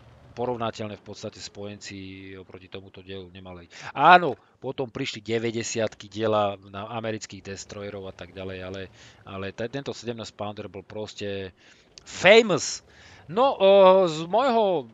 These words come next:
rozprávania všetko. E, aj boj sa blíži ku koncu, e, takže, e, mm, ja len, čo sa týka hrateľnosti,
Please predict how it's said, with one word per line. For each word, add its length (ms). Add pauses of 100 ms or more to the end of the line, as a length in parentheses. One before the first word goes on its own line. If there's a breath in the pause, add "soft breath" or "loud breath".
rozprávania 640
všetko. 560
E, 400
aj 400
boj 240
sa 160
blíži 320
ku 80
koncu, 480
e, 240 (640)
takže, 480
e, 400 (800)
mm, 480
ja 320
len, 240
čo 80
sa 80
týka 240
hrateľnosti, 720